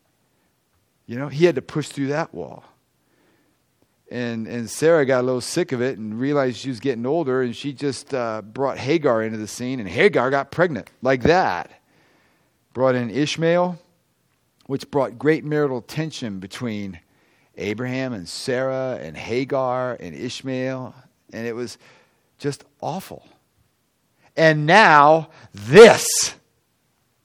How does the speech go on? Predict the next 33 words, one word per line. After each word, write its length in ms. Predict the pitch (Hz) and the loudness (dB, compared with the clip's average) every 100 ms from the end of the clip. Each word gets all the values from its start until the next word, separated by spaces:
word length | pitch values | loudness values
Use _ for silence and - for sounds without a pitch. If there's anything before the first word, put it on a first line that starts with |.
| _ _ _ _ _ _ _ _ _ _ | _ _ _ _ _ _ _ _ _ _
I 60 | 143 | -4
mean, 140 | 156 | 4
if, 200 | 151 147 | 4 4
if, 160 | 160 131 | 0 -2
if 140 | - 151 | 0 6
I'm 240 | 190 254 | 8 10
Abraham 500 | 214 226 170 143 143 | 10 10 10 6 2
at 100 | 135 | 2
this 160 | 165 160 | 2 2
stage 520 | - 151 131 131 120 | 4 4 6 2 -2
and 80 | 127 | -8
he 80 | 117 | -6
tells 400 | 151 151 151 117 | 0 2 2 -2
me 140 | 120 | -8
to 60 | 110 | -6
take 240 | 147 156 | -4 -4
my 140 | 139 123 | -4 -6
son, 280 | - 139 | -4 -4
my 100 | 123 | -2
only 240 | 123 123 113 | -2 -4 -6
son, 400 | - 147 127 110 | -8 -6 -6 -8
the 80 | 107 | -10
child 280 | - 123 | -6 -4
of 40 | 117 | -6
the 60 | |
promise, 500 | 107 127 127 113 101 | -8 -8 -8 -8 -12
and, 260 | 101 104 82 | -14 -14 -16
and 120 | 92 107 | -18 -14
sacrifice 720 | - 135 - 120 120 110 - | -6 -6 -6 -8 -6 -6 -8
him 200 | 107 104 _ | -12 -14 _
on 260 | 127 143 135 | -6 -4 -4
the 80 | 120 | -6
altar, 640 | - 131 139 - 98 107 | -6 -4 -4 -6 -12 -12